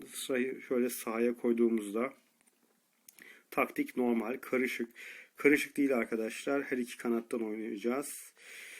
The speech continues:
Karışık değil, uzun pasla yapacağız. Evet, kontrata açık, yüksek, zor, bölgesel, bunlar böyle kalacak. Evet. Şimdi ve arkadaşlar şöyle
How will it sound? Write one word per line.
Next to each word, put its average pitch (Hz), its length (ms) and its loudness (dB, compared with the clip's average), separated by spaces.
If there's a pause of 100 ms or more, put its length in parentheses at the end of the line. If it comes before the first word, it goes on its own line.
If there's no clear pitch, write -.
(320)
Karışık 135 500 2
değil, 143 220 2 (240)
uzun 143 300 2
pasla - 580 -4 (300)
yapacağız. 120 800 -4 (1400)
Evet, 135 320 2
kontrata 131 500 2
açık, 120 280 -2
yüksek, 135 420 0
zor, 127 360 0
bölgesel, 123 500 4
bunlar 120 340 2
böyle 110 220 2
kalacak. 107 460 -6
Evet. 101 440 -10 (1120)
Şimdi 120 880 4 (640)
ve 131 280 -2 (240)
arkadaşlar 120 560 -8 (280)
şöyle 117 720 -6